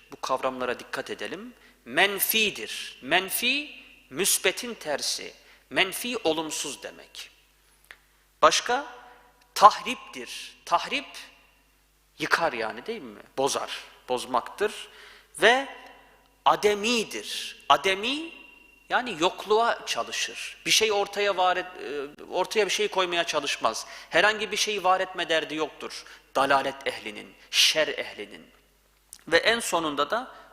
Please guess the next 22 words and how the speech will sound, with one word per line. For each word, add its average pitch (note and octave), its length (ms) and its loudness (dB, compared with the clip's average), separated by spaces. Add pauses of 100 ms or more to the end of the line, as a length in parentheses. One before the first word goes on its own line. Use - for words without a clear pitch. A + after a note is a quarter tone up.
(140)
bozmaktır. - 920 -4 (500)
Bakın C3+ 280 -2
dört A#3+ 240 6
tane E3 200 0
kavram C3 400 -4
saydık. - 500 -12 (1040)
Dalalet F3+ 540 6
ve E3+ 80 -2
şer G3+ 300 -2
ehlinin D3+ 600 -6
yolu D#3+ 340 -2
bu A#2 220 -8
aziz A2 280 -4
kardeşlerim. - 580 -10 (400)
Menfi A#3 360 0
iş F3+ 280 -2
yapar. - 480 -6 (380)
Olumlu B3+ 400 2
bir - 80 -4
iş - 220 0
yapmaz. - 680 -6 (500)
Sonra A#3+ 680 2